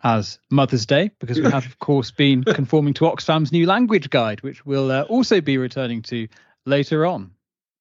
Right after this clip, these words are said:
Speaker 2: Very good. Mo-, Mother's Day. Now, I'm not even allowed to say Mother's Day. It's Mothering Sunday for me, Ben, every time.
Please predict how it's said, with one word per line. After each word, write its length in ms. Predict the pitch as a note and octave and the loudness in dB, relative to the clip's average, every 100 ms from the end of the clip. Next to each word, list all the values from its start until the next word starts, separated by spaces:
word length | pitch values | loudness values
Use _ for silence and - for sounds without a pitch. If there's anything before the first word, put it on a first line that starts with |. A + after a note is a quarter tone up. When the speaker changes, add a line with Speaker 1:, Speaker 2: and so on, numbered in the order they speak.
| D#3 | 4
Speaker 2:
Very 240 | D#3 D3+ | 6 6
good. 240 | C#3+ D3 | 4 2
Mo-, 220 | C#3+ E3 D3 | 4 0 2
Mother's 480 | E3 E3 D#3+ C#3+ | 2 4 2 0
Day. 260 | C#3+ D3 C3+ | 0 2 2
Now, 180 | C#3 D3+ | 2 0
I'm 120 | E3 | 0
not 180 | E3+ D3+ | 0 0
even 220 | C#3+ C3+ | -2 -2
allowed 240 | B2+ B2+ | -2 -2
to 100 | A#2 | -4
say 140 | - A#2 | -2 -2
Mother's 360 | A#2 A#2 A2+ | 0 -2 -4
Day. 160 | - A#2 | -2 -2
It's 140 | A2+ | 0
Mothering 540 | C#3+ D#3 E3+ E3+ D#3+ D3 | 2 4 4 4 2 0
Sunday 520 | C#3+ C#3+ C3 A#2 A2 | 0 0 0 -2 -4
for 160 | A2 A2+ | -4 -4
me, 260 | A#2 A#2 | -2 -2
Ben, 300 | A2 A#2+ A#2 | -2 -4 -2
every 320 | B2 B2 B2 | -2 0 0
time. 520 | A#2 A#2 A2 G2+ F#2+ | -2 -4 -4 -6 -10